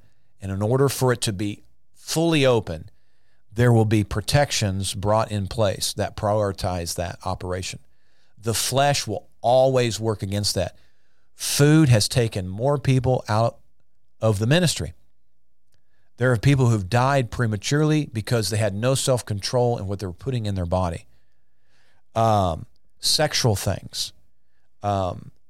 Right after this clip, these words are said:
inability to handle relationships with the opposite sex, whether it be male or female, whether it be heterosexual or homosexual, has taken people out of the ministry. Um, entertainment.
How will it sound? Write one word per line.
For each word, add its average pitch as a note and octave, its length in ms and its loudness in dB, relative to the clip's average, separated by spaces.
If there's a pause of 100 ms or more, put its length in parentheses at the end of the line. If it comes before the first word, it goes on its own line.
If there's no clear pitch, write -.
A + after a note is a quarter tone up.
inability B2+ 960 2
to G2+ 460 -4 (220)
handle C3 640 0
relationships A2 760 0
with G#2 100 -10
the G#2 80 -6
opposite G2+ 360 -4
sex, - 460 -2
whether G2 280 -2
it F#2 80 -10
be F#2+ 120 -4
male A#2+ 520 0
or F#2 80 -6
female, G#2+ 600 -4
whether G#2 200 0
it G2+ 60 -2
be F#2+ 240 -6 (100)
heterosexual A#2 600 0
or F#2 120 0
homosexual, G2+ 640 -6 (580)
has - 240 0
taken B2 560 0 (300)
people A#2 480 0
out G#2 140 2
of G2 80 2
the F#2 60 0
ministry. A#2 540 0 (920)
Um, G#2 520 2 (440)
entertainment. C3 760 0